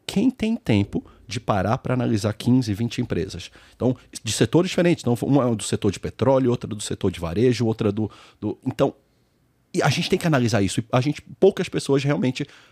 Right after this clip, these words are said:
param pra fazer essa análise. Pô, talvez, se você fizer a análise correta, você vai ter um rendimento maior. Se você conseguir fazer uma tese muito boa, você vai ter um rendimento maior. Mas você tem tempo pra isso? Você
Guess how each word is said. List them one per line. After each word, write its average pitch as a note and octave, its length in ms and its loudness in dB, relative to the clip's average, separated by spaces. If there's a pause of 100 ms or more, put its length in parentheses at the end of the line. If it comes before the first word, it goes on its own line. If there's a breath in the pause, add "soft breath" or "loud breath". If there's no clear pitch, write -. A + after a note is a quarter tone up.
(160)
param E3 280 2
pra - 160 -2
fazer C3 220 0
essa - 140 -6
análise. A2 380 0 (320 soft breath)
Pô, F#3+ 240 6 (220 soft breath)
talvez, D3 460 4
se - 200 -8
você C#3 300 0
fizer C3+ 280 2
a A#2 40 4
análise G#2 300 4
correta, A2+ 420 4
você A2 200 -2
vai F3 120 0
ter - 180 -4
um - 60 0
rendimento F2 420 -2
maior. - 240 -4
Se - 100 -10
você G2+ 200 -4
conseguir A#2+ 400 -2
fazer F#2 200 -2
uma F#2 100 -4
tese G2 340 0
muito F2+ 240 -4
boa, - 180 0
você - 220 -6
vai - 100 0
ter - 100 -4
um D#4+ 60 0
rendimento G2+ 380 -2
maior. F2 240 -2 (420 soft breath)
Mas C3+ 260 2 (240 soft breath)
você D#3+ 240 0
tem A3+ 160 0
tempo A#3 320 2
pra - 160 -4
isso? A2 300 0 (180 soft breath)
Você B2+ 240 0